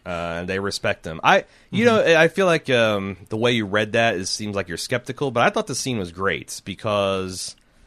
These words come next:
Speaker 2: Oh, yeah, everything, but, like, I, I don't know why the giant stands up and says, "Snow." I mean, clearly he's giving his support,
Speaker 1: Sure.
Speaker 2: but, like,
Speaker 1: I
Speaker 2: it was a little, a little funny to me.
Speaker 1: <laughs>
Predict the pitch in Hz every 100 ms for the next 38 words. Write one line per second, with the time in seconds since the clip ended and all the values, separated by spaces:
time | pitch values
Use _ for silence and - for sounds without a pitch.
0 | _ _ 233 202 175 202 156 185 185 180
1 | 151 127 151 127 139 127 - - 175 _
2 | 170 165 143 131 113 110 117 110 107 -
3 | 113 101 104 101 - _ - 113 - 101
4 | - 110 110 156 - 160 143 139 117 127
5 | 117 107 - 123 104 101 - - - 117
6 | - - _ _ _ - 123 123 - -
7 | - - - _ _ _ - 127 156 113
8 | 107 _ 151 139 117 107 - 113 110 104
9 | - 107 104 101 107